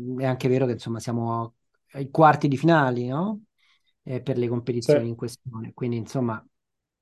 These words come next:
Speaker 2: No, diciamo che Bruno è uno che, che le gioca tutte, praticamente. Eh, quindi io non sarei tanto preoccupato del minutaggio. Sarei
Speaker 1: Ok.
Speaker 2: chiaramente preoccupato un po' dalla performance della squadra, che magari,
Speaker 1: Certo.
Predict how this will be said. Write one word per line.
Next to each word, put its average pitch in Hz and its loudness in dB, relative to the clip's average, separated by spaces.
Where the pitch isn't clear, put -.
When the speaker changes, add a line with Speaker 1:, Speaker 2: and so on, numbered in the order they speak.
Speaker 2:
No, 185 10
diciamo 185 8
che 180 6
Bruno 185 8
è - 6
uno 156 6
che, 135 2
che - 0
le 127 6
gioca 123 2
tutte, 123 -2
praticamente. 123 -2
Eh, 127 0
quindi 135 4
io 143 6
non 143 6
sarei 135 6
tanto 131 0
preoccupato 139 2
del 131 6
minutaggio. 127 0
Sarei 156 6
Speaker 1:
Ok. 135 4
Speaker 2:
chiaramente 131 -2
preoccupato 135 4
un 127 -6
po' 131 4
dalla 120 4
performance 123 0
della 120 -4
squadra, 123 -2
che - -12
magari, 120 2
Speaker 1:
Certo. 120 -12